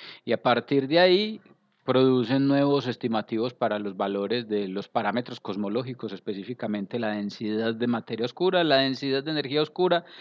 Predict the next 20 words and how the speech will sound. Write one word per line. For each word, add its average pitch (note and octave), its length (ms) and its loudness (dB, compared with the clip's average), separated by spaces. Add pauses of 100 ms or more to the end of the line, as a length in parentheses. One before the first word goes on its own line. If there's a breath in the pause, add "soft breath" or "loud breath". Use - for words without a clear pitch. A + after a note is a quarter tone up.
(380 loud breath)
las C3 340 8
características D#3+ 1040 6
del D3+ 160 6
universo, D3 540 6
si C#3+ 140 0
en B2+ 100 4
efecto C3 420 0
es C#3+ 140 2
un D#3 180 2
universo C3+ 640 4
que, B2+ 240 2
que C3+ 140 0
prefiere A#2+ 480 2
la C#3+ 80 4
energía A#2 420 2
oscura C#3+ 720 4
o A#2 220 4
alguna A2+ 480 0
de A#2+ 200 2
sus, G#2 600 -8